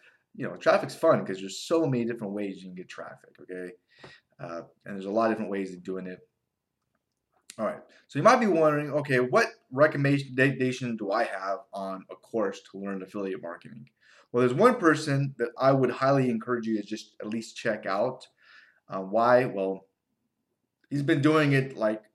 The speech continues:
the longest that I've seen, which is twenty years, and he's the best that I know of when it comes to the foundation. Like, the, all the important stuff that I mentioned that you need to make money, he's the best that I've seen that. He helped me out a ton.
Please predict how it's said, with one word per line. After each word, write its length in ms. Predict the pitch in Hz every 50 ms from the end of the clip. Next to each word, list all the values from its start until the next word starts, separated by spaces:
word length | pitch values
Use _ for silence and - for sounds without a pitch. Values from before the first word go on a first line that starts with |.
| _
the 80 | - 104
longest 440 | 104 110 113 117 117 117 110 113 -
that 60 | 107
I've 140 | 101 101 95
seen, 300 | - - 107 107 107 104
which 160 | 95 - -
is 40 | -
twenty 320 | - - 107 107 101 98
years, 540 | 92 92 98 98 101 104 101 101 98 - -
and 160 | - 107 95 98
he's 300 | 101 104 101 98 - -
the 100 | - 98
best 440 | 95 - 120 120 120 - - 110
that 60 | 107 104
I 120 | 104 101
know 360 | 101 104 110 123 120 123 117
of 220 | 101 95 95 92 110
when 140 | 107 107
it 120 | 107 107 -
comes 360 | - 147 139 135 139 139 139
to 380 | - 123 117 113 113 113 110 - - _ _ _ _
the 100 | - 98
foundation. 880 | - - 135 123 117 117 107 117 139 175 175 - - 127 92 - - - _ _ _ _ _ -
Like, 120 | 104 98
the, 80 | 104 123
all 240 | - 151 151 165 165
the 140 | 156 147
important 380 | 139 139 139 - 165 165 160 160
stuff 260 | - - 170 175 170 170
that 80 | 156
I 60 | 139
mentioned 360 | 139 143 147 143 - - 175 165
that 160 | 147 131 123
you 60 | 120
need 160 | 127 139 143 131
to 60 | 127
make 200 | 139 139 135 135
money, 420 | 127 139 151 170 190 208 208 - _ _ _ _ _ _ _ _
he's 300 | 127 139 156 160 147 135
the 80 | 147
best 340 | 127 - 143 147 156 147 -
that 80 | 143 143
I've 180 | 139 135 135
seen 220 | - - 147 151 139
that. 200 | 120 104 90 92
He 160 | 101 101 98
helped 220 | 107 120 113 - 123
me 100 | 123 117
out 280 | 113 107 101 95 -
a 40 | -
ton. 360 | - 139 131 110 98 98 98